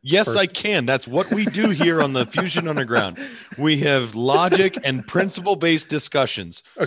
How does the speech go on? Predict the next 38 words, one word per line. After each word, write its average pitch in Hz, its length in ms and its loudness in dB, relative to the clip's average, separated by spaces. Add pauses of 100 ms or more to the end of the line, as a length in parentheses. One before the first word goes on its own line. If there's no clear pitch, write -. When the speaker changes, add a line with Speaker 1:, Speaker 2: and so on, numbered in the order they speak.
Speaker 1:
So 135 80 2
we're, 131 160 -2
damn 151 460 0
it, 226 180 2
we're 147 160 0
gonna 165 280 0
have 139 320 0
it. - 120 -12 (220)
Speaker 2:
Yes. 127 340 0 (120)
So 156 440 2 (220)
there, 180 180 2
there's 220 240 0
a 226 60 -2
couple 240 280 -2
of, 202 140 0
there's 175 140 0
a 185 60 0
couple 196 280 -2
of - 80 -6
things 143 340 -6
that 120 320 -2
have 120 200 -4
transpired 113 760 -4
since, 104 580 -14
uh, 101 340 -8
Ellen 117 420 -8
became 110 360 -14
Elliot. 104 400 -10 (920)
Um, 117 560 -6 (920)
so 180 200 2
one, 175 680 0
I, 143 160 0
I 143 140 0
agree 131 240 2
with 110 120 -2
you. 98 100 -6
I 110 100 -4
think, 127 220 -8